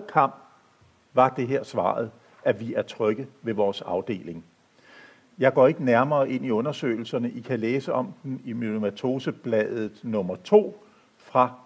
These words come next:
tyve enogtyve, den her undersøgelse. Og den kan også findes på nettet.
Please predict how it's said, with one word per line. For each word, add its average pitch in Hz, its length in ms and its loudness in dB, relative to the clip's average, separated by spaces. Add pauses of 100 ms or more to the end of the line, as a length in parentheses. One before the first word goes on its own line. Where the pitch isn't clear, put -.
tyve 117 340 -2
enogtyve, 104 640 -6 (140)
den 95 160 -4
her 104 100 0
undersøgelse. 85 640 -8 (220)
Og 131 160 2
den 113 160 2
kan 117 100 4
også 92 180 4
findes 98 260 -6
på 113 120 -6
nettet. 82 300 -4